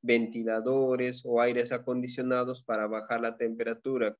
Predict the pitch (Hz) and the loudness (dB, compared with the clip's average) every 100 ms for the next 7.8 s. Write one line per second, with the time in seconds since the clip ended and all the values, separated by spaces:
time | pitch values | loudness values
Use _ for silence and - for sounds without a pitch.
0 | _ 101 107 117 120 117 131 139 135 - | _ -6 0 2 0 -2 0 0 -2 -4
1 | 127 - 117 113 131 127 123 139 156 _ | -10 -4 -2 -2 -2 -4 -4 -4 -6 _
2 | _ _ - 117 127 120 113 113 107 143 | _ _ -8 0 2 2 0 -2 -2 -2
3 | 143 135 120 117 113 117 139 139 127 117 | 0 -2 -2 -2 -4 -6 -4 -4 -4 -4
4 | 110 104 104 104 107 107 110 113 110 107 | -4 -4 -4 -4 -4 -6 -4 -2 2 2
5 | 120 139 139 139 127 123 147 147 175 175 | 2 4 2 0 -2 0 -2 -4 -4 -4
6 | 175 117 107 104 107 107 110 131 135 120 | -4 -4 0 0 0 0 0 0 0 2
7 | 117 117 117 - 104 117 147 | 2 2 0 -4 -4 -2 -4